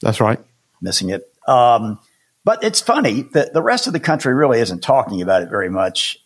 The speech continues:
Speaker 2: And I, I think the problem that Nikki Haley runs into is,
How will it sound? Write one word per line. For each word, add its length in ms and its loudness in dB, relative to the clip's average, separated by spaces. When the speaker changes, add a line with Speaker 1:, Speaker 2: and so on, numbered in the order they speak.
Speaker 2:
And 440 -2
I, 100 0
I 40 0
think 280 0
the 60 -8
problem 460 2
that 160 -4
Nikki 260 -6
Haley 300 0
runs 300 -6
into 340 -4
is, 240 -2